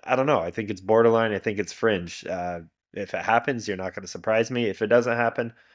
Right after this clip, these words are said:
I'm also not surprised, but I'm also really not, like, too discouraged. Um, I think they are gonna be a better team this year.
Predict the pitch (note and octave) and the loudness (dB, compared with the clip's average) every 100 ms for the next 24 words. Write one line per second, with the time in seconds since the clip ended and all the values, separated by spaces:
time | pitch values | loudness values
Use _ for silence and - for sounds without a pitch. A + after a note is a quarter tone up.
0 | _ - A2+ A2 A#2+ A2 G#2+ G#2 A2+ A2 | _ 0 0 2 0 -2 -4 0 2 2
1 | G#2 F#2+ F#2+ F#2+ - F#2+ F#2+ F#2+ F#2 F2 | 2 0 0 -2 -2 0 2 2 0 -2
2 | F#2 F2 - F#2 F2+ - F#2 F2 E2 - | -2 -2 -2 -2 -2 0 0 0 -2 -8
3 | - _ _ - F2 F2 F2 - F#2 G2+ | -12 _ _ -6 -4 -4 -8 -8 -6 -2
4 | F#2 F#2 F#2+ G2+ G2+ G2+ G#2 G#2+ G2+ G#2 | 0 2 6 6 6 2 2 2 4 4
5 | G#2 - G#2 G#2 G#2 - A2 G#2+ | 2 -2 -4 -2 -2 2 2 2